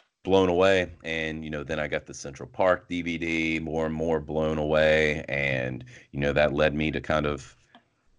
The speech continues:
being completely obsessed. I mean, this was, you know, in oh four, that was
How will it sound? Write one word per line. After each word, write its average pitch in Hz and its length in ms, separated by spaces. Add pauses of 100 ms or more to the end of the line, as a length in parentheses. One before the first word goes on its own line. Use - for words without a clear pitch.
(720)
being 92 320
completely 90 500
obsessed. 101 440
I 87 60
mean, 85 160
this 110 160
was, - 280 (180)
you 90 100
know, 76 120
in 73 120
oh 101 140
four, 104 340
that 90 140
was 85 400